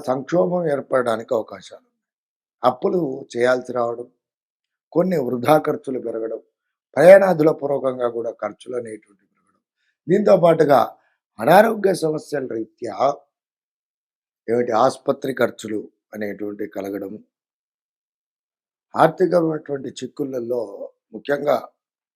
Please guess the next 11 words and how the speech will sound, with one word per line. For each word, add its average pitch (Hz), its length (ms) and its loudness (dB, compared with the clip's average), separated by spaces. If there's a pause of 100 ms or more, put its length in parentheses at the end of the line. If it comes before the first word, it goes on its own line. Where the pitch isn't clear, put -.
(600)
ఈ 127 40 -2 (100)
మాసం 131 340 -4 (640)
ఎక్కువగా 139 340 -2 (100)
వీరికి 120 340 -4 (1700)
సంక్షోభాన్ని 151 720 0
కలగజేస్తుంది 120 840 -6
అని 101 140 -12
చెప్పి - 300 -14 (400)
చెప్పుకోవచ్చు. - 640 -20 (800)
అలాగే 127 340 2 (560)
ఇక 123 120 -2